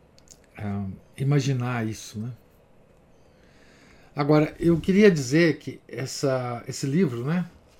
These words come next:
Nós temos que dar, nós temos que elogiar também, né, gente? É, a tradução, né? Porque a tradução do livro,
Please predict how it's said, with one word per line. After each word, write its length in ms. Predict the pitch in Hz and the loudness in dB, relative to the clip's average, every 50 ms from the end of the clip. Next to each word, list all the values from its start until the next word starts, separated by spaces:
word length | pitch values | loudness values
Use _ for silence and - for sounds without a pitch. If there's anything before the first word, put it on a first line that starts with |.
| _ _ - _ _ - - | _ _ -20 _ _ -14 -8
Nós 160 | 147 143 - | -8 -6 -2
temos 200 | - 185 190 196 | 0 0 0 0
que 120 | - - 180 | 0 -2 0
dar, 520 | 156 165 160 160 151 139 127 117 - - - - - - _ _ _ _ - | 2 4 4 4 4 4 2 0 -2 -8 -14 -20 -20 -20 _ _ _ _ -10
nós 140 | 139 135 - | -10 -8 -4
temos 240 | - 175 180 170 - | 0 0 0 0 -2
que 240 | - - 160 147 143 | -4 -2 0 0 2
elogiar 640 | 135 156 156 175 165 127 135 135 143 147 143 - - | 2 2 2 2 2 2 2 0 0 0 -2 -4 -8
também, 400 | - 113 104 104 123 135 131 120 | -10 -8 -8 -6 -6 -6 -8 -8
né, 260 | 117 117 120 113 104 95 95 | -8 -8 -8 -8 -10 -10 -10
gente? 380 | 101 95 92 - - - - _ _ - _ _ _ _ _ - _ - - - _ _ _ - - _ _ _ _ _ _ - | -12 -12 -12 -16 -20 -20 -20 _ _ -20 _ _ _ _ _ -20 _ -20 -20 -20 _ _ _ -20 -20 _ _ _ _ _ _ -14
É, 460 | 113 107 104 104 101 101 101 98 98 - | -10 -8 -8 -6 -6 -6 -6 -8 -10 -8
a 100 | - 139 | -10 -10
tradução, 640 | - - 175 175 160 143 110 - - 139 135 135 127 | 0 2 2 2 2 0 -2 -4 -8 -8 -6 -6 -8
né? 160 | 123 127 123 - _ - - - - - - - - - - - - - - - - - - _ _ - - | -10 -12 -14 -16 _ -20 -20 -20 -20 -20 -20 -20 -20 -20 -20 -20 -20 -20 -20 -20 -20 -20 -20 _ _ -12 -8
Porque 440 | 147 139 - - 156 156 151 143 143 | -8 -8 -2 0 2 4 4 2 0
a 80 | - 151 | -2 -4
tradução 560 | - 190 185 180 160 - - - 196 196 196 160 | 0 0 0 0 0 -2 -2 -2 0 0 2 0
do 80 | 131 | 0
livro, 440 | 123 135 175 185 151 113 104 101 98 | 0 0 0 -2 -2 -4 -6 -10 -14